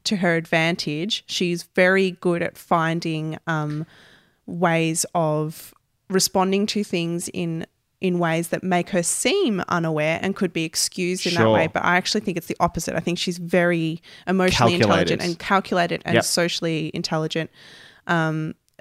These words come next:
Speaker 1: which I think is kinda encapsulated in that scene with her and Renata where she's, uh, invited over to tea.
Speaker 2: Mm-hmm.
Speaker 1: I think that she's way too, uh, not that there's anything wrong with being neurologic-, di-,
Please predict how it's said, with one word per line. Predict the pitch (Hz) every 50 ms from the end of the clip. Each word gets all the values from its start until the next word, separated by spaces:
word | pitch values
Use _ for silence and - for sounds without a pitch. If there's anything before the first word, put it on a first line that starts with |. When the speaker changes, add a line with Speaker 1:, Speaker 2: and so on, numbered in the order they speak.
| - - - _ -
Speaker 1:
which | 190 185 220 214 - - - -
I | - 190
think | - 220 202 196
is | 214 208 202 - - - _ _ _ -
kinda | - - 190 170
encapsulated | - 175 175 - 196 175 - - 196 180 175 175
in | 170 175
that | 165 156 -
scene | - - 180 175
with | 170 -
her | - 180 165
and | 160 160
Renata | 160 165 175 220 330 359 - - 185 175
where | 175 180 175
she's, | 180 - - 175 175 175 - - - -
uh, | 180 175 165 -
invited | 185 175 180 175 170 165 165
over | 165 165 165 - 165 - -
to | - - -
tea. | - - 220 180 156 - 185 226 277 - - -
Speaker 2:
Mm-hmm. | - 107 107 127 156 220 - -
Speaker 1:
I | - 190 190
think | - 269 269 -
that | 285 262 233
she's | - 247 214 -
way | 202 196 185 185 185 185
too, | 190 - - - 190 170 170 165 165 165 165 170 - _ _ _ _ _ _ _ _ _ -
uh, | - 190 - _ - - -
not | - 208 226 254 269 262 -
that | 302 254
there's | - 233 220 - -
anything | 190 196 196 196 - 190 185 185 180 180 - - -
wrong | 185 196 190 190 202
with | 208 208 - _ -
being | 202 190 185 185 190
neurologic-, | 190 185 185 175 180 175 - 180 -
di-, | -